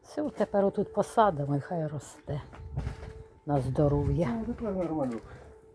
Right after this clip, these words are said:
Speaker 1: Да, нормалюк. Скільки землі, йох.
Speaker 2: Ну да.
Speaker 1: Дядя.
Speaker 2: Прийшлось повністю обкапати.
Speaker 1: Мгм.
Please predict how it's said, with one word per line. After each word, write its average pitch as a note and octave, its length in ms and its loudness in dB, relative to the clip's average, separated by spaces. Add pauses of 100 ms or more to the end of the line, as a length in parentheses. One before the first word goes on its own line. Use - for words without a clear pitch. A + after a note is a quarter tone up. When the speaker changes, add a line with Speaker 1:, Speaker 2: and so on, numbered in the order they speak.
Speaker 1:
Да, G3+ 140 0 (120)
нормалюк. F#3 800 0 (3750)
Скільки - 340 -10
землі, C3+ 580 2
йох. - 560 -6
Speaker 2:
Ну F#3 220 0
да. D3 260 6 (680)
Speaker 1:
Дядя. C3 360 -6 (300)
Speaker 2:
Прийшлось D3 500 -4
повністю C3 580 -8
обкапати. - 480 -14 (560)
Speaker 1:
Мгм. D#3+ 420 -6